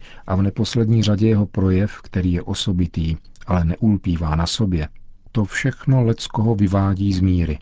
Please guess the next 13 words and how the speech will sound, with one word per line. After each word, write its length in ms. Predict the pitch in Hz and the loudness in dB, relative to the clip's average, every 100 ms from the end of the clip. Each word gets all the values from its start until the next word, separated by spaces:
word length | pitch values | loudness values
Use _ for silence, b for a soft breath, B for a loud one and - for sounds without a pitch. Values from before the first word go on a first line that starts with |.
| - - - - - - - - - | -10 -20 -20 -20 -20 -20 -20 -10 -2
Má 240 | 92 87 | 0 0
smysl 380 | - 104 - 92 | 0 0 0 -4
ptát 340 | - 85 85 | -2 -2 -2
se, 100 | - | -4
proč. 420 | - 92 82 - - - - - - - - B B B B | -2 -2 -2 -8 -12 -16 -20 -20 -20 -20 -18 B B B B
Není 240 | 104 113 107 | 2 2 2
pochyb, 400 | 117 110 143 123 | -2 0 0 2
že 120 | 123 | 2
papež 360 | 123 117 113 | 0 -2 -2
František, 760 | - 110 113 - - 90 - - | 0 0 2 -2 -2 -4 -4 -8
řečeno 500 | - 90 - 101 95 | -4 -2 -2 0 2
mediální 600 | 85 90 92 90 92 98 | 2 2 2 2 2 2
terminologií, 880 | 92 87 87 90 90 90 90 90 95 | 2 0 0 0 2 0 0 2 0